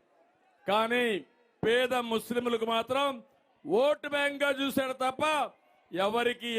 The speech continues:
ఏం చేసే పరిస్థితిలో లేడు. నిన్నే మీరు చూశారు నంద్యాలలో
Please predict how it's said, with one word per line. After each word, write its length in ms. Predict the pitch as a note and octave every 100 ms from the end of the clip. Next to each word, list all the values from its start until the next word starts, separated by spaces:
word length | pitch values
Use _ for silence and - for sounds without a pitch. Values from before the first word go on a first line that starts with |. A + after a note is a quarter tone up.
| A3
ఏం 100 | A3 G#3
చేసే 280 | G3+ G3+ G3 F#3+
పరిస్థితిలో 440 | F3 F#3 - F3+ D#3+
లేడు. 240 | E3 F3 D3 - _ _ _ _ _ -
నిన్నే 360 | F#3+ C4+ C#4+ D4+ D4+
మీరు 160 | D4 C#4
చూశారు 400 | D4 C#4 D4 D4 C#4+
నంద్యాలలో 600 | C#4+ C#4+ D4 D4 C#4+ C4+